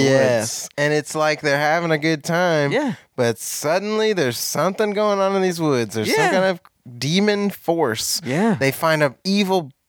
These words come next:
Speaker 1: recording in an evil book.
Speaker 2: Yeah.
Speaker 1: And then they listen to the recording and all hell breaks loose.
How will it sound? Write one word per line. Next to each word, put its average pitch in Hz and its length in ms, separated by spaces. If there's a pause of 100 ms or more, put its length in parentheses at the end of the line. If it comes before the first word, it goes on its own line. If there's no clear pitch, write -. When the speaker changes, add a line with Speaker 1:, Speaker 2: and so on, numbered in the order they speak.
Speaker 1:
recording 156 720
in 117 80
an 120 140
evil 156 320
book. 123 540
Speaker 2:
Yeah. 101 360
Speaker 1:
And 120 100
then 120 100
they 110 120
listen 135 300
to 123 40
the 123 100
recording 120 460
and 107 120 (580)
all 131 260
hell 123 360
breaks 110 400
loose. 113 340